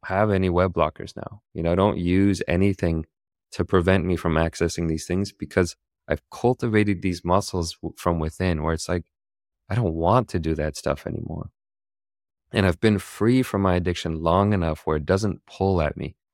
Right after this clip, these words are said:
It will pull at me from time to time, you know, in small ways. But again, you know, I have those muscles within myself,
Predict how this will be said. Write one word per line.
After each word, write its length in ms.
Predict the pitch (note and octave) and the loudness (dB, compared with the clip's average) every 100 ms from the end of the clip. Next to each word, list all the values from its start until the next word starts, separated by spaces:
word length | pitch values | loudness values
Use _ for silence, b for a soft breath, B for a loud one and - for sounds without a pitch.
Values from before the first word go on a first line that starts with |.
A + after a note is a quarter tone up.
| _ - | _ -4
It 80 | |
will 240 | C3+ D3+ C#3+ | 0 0 0
pull 240 | - A#2+ | 2 4
at 120 | G2+ | 4
me 120 | F#2+ F#2 | 0 -2
from 180 | E2+ | -4
time 240 | D#2+ F2 E2+ | -2 -2 -2
to 80 | - | -6
time, 340 | F2 E2+ F2 | -2 0 0
you 80 | F2 | -2
know, 120 | D#2 | -2
in 100 | D2+ | -4
small 460 | - - E2+ E2+ D#2 | -8 -2 2 2 2
ways. 420 | D#2 F2+ A#2+ - _ _ _ _ _ - | -2 -4 -8 -18 _ _ _ _ _ -2
But 120 | F2+ | -2
again, 360 | F2+ A#2 G#2+ - _ _ _ - - | 2 0 0 -8 _ _ _ -20 -16
you 100 | G2+ | -8
know, 140 | E2+ | -6
I 60 | E2 | -6
have 380 | - G2 G2+ G2+ | -4 -2 -2 -2
those 280 | F#2 F2 - | -4 -4 -6
muscles 520 | E2+ F#2 - F2 E2+ | -4 -4 -4 -4 -2
within 280 | D#2 F#2 F#2+ | -2 0 0
myself, 560 | D#2+ D2+ D2 C#2+ - | -2 -2 -4 -4 -6